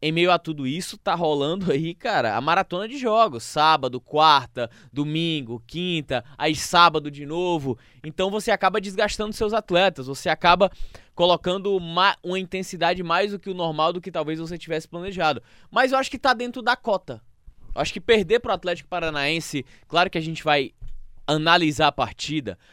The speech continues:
mas analisando um contexto macro, né, observando a competição, eu acho que tá dentro da cota. Não é um resultado de outro mundo.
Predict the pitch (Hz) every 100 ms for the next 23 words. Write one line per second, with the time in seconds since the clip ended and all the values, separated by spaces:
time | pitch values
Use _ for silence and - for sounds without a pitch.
0 | _ - 143 160 180 180 180 151 175 175
1 | 170 160 156 151 156 - 143 120 135 165
2 | - 113 104 123 123 113 123 151 - 131
3 | 127 156 151 135 127 117 165 175 _ _
4 | - 269 - 330 302 277 277 - 262 262
5 | 139 _ _ 285 285 254 202 180 - 170
6 | 160 151 147 139 127 113 92